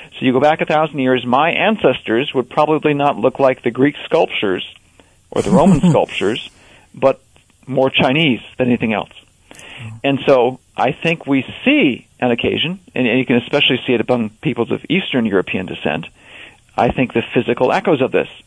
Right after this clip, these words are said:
Speaker 1: in the shape of the eyes, the cheekbones,
Speaker 2: Sure.
Speaker 1: and so on, there's, there's a, there's an echo of that. So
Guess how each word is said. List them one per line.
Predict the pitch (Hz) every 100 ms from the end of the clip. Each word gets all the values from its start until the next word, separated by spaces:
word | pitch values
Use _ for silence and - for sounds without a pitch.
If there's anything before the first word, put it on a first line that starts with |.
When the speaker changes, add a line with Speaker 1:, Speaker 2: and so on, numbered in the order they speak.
| -
Speaker 1:
in | 117
the | 101
shape | - 104
of |
the | 101 110
eyes, | 123 120 120 110
the | -
cheekbones, | - 123 120 113 110
Speaker 2:
Sure. | 104
Speaker 1:
and | 156
so | 147 135
on, | 98 156 - - - - - - _ _ _ _ _ _
there's, | 123 127 - -
there's | 117 117 117
a, | 104 98 -
there's | 117 123
an |
echo | 113 - 131
of |
that. | 104 85 -
So | 143 117